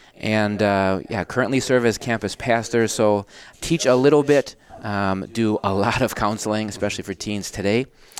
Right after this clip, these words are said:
Uh, happen to share a classroom at the moment with Doctor Berg, so I have to tidy up and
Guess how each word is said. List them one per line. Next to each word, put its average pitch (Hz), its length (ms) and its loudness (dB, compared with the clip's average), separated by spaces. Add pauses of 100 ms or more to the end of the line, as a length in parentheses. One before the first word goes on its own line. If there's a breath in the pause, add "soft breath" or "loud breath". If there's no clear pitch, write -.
(360 loud breath)
Uh, 92 360 0
happen 117 340 -4
to 107 80 2
share 127 600 4
a 104 60 -6
classroom 113 600 -2
at 107 180 -2
the 104 80 -2
moment 113 480 0
with 104 380 -4
Doctor 101 280 -2
Berg, 104 360 0
so 107 160 2
I 98 80 2
have 104 180 -2
to 101 80 -8
tidy 110 420 -2
up 117 200 2
and 98 180 -2